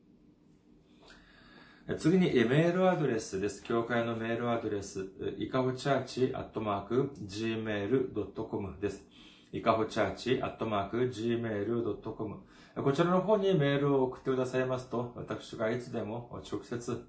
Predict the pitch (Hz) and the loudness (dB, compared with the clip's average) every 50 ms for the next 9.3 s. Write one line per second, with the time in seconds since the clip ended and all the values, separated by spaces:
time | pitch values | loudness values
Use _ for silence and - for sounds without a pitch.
0 | - - - 95 92 98 95 - 95 95 - - 95 - 120 120 113 95 98 95 | -16 -12 -10 -8 -6 -6 -6 -6 -6 -8 -8 -8 -10 -6 -4 -4 -2 -2 -4 -6
1 | - 101 101 101 92 - - - _ - - - - - _ _ _ - - _ | -8 -8 -8 -10 -10 -10 -16 -20 _ -20 -20 -20 -20 -20 _ _ _ -20 -20 _
2 | _ _ _ _ _ - _ - - - _ _ _ - - - - - - - | _ _ _ _ _ -20 _ -20 -20 -20 _ _ _ -20 -20 -20 -20 -20 -20 -20
3 | - - - - - - - - - - - - - - - - - - - - | -20 -20 -20 -20 -20 -20 -20 -20 -20 -20 -20 -20 -20 -20 -20 -20 -20 -20 -20 -20
4 | - - - 127 127 - 160 180 214 190 143 123 135 113 - - - 190 196 190 | -6 2 4 4 4 4 2 2 4 4 4 4 4 4 4 4 4 4 4 4
5 | 196 220 220 220 220 - 240 233 208 185 - - 147 143 - - 160 151 147 135 | 4 4 4 4 4 2 2 4 4 2 2 0 0 0 2 4 4 4 4 4
6 | 127 147 156 151 147 - - 139 127 123 - - 127 127 127 123 - 135 123 - | 2 4 4 4 4 2 4 2 2 2 0 -2 0 0 0 0 -2 -2 -4 -4
7 | - 117 - 113 - 113 113 110 110 - 110 107 104 - - 107 104 104 104 101 | -4 -4 -2 -2 -2 0 0 0 0 -2 -4 -4 -4 -4 -2 0 2 4 4 2
8 | 101 98 98 98 95 95 95 113 123 120 107 107 110 110 - - 110 110 110 113 | 2 0 0 -2 -2 -2 0 0 0 0 0 0 0 0 0 0 0 0 2 2
9 | 117 117 - - - | 0 -2 -2 -8 -14